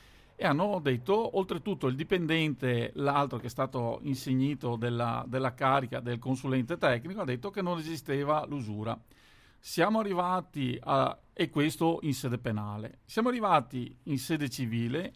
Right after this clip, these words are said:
al primo grado, dove appunto il giudice tramite il C T U ha riscontrato che c'è il reato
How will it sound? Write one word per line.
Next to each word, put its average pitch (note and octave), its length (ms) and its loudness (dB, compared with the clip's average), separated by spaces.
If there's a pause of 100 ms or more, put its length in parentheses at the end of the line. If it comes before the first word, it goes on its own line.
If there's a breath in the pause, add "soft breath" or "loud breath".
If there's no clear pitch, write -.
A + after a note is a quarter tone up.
(120)
al D#3 200 0
primo D3 320 0
grado, A#2 480 -2 (100)
dove E3 640 4 (460 soft breath)
appunto D#3 580 0
il C4 180 -2
giudice C#3+ 560 -4 (640)
tramite C3+ 380 0
il A#2 40 -4
C A#2+ 140 -10
T D#3+ 80 -14
U B3 120 -10 (120)
ha - 120 0
riscontrato G#3+ 920 0
che B3+ 160 -4
c'è G#3 200 -2
il A#3+ 100 2
reato E3 640 2